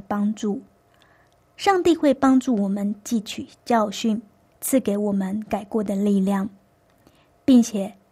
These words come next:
医治我们因为犯罪所受的伤。如果犯了罪，不向上帝认罪的话，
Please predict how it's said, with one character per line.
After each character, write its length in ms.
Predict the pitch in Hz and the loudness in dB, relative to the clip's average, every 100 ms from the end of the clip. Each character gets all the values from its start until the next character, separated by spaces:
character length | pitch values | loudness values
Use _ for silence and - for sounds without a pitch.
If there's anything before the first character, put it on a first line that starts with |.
| _ | _
医 220 | - 269 | 2 4
治 360 | 269 269 240 - - | 2 0 0 0 -2
我 120 | 208 | 0
们 200 | 202 196 - | 0 -2 2
因 220 | 240 233 | 4 6
为 220 | 226 233 | 2 0
犯 300 | - 311 254 | 0 4 4
罪 340 | 220 220 208 - | 4 0 -2 -6
所 240 | - 214 190 | -10 -6 -6
受 200 | - 214 | -4 -4
的 140 | 196 | -4
伤。 400 | - 214 196 202 196 _ _ _ _ _ - _ _ _ _ _ _ | -4 -2 -2 -2 -6 _ _ _ _ _ -20 _ _ _ _ _ _
如 140 | 247 | 4
果 260 | 269 240 - | 6 6 4
犯 200 | - 240 | 2 2
了 100 | 214 | 2
罪， 320 | 202 220 214 - _ _ - | 0 -2 -2 -4 _ _ -4
不 140 | 254 | -2
向 200 | 269 311 | 2 2
上 260 | 294 294 254 | 4 2 2
帝 140 | 247 | 0
认 220 | 226 247 | 2 2
罪 160 | 226 220 | 2 0
的 140 | 196 | -2
话， 340 | 190 214 202 | -2 -2 -2